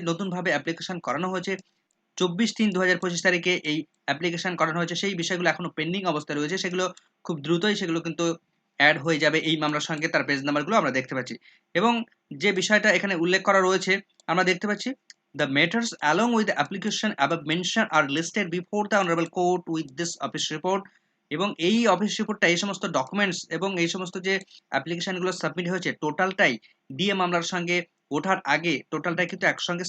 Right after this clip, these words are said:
সাবমিট হয়ে, টোটালটা রিপোর্ট আকারে অ্যাটাচ হয়ে, তারপরে শুনানি প্রক্রিয়ার জন্য সুপ্রিম কোর্টে অনারেবল জাস্টিস মহাশয়দের কাছে হাতে পৌঁছাবে। এবং এই মামলাটি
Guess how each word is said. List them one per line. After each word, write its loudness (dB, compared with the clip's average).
সাবমিট -4
হয়ে, -2
টোটালটা -6
রিপোর্ট -6
আকারে -2
অ্যাটাচ 2
হয়ে, 2
তারপরে 0
শুনানি -4
প্রক্রিয়ার -6
জন্য -6
সুপ্রিম -8
কোর্টে 0
অনারেবল 2
জাস্টিস -2
মহাশয়দের -4
কাছে -4
হাতে -4
পৌঁছাবে। 2
এবং 0
এই 4
মামলাটি 0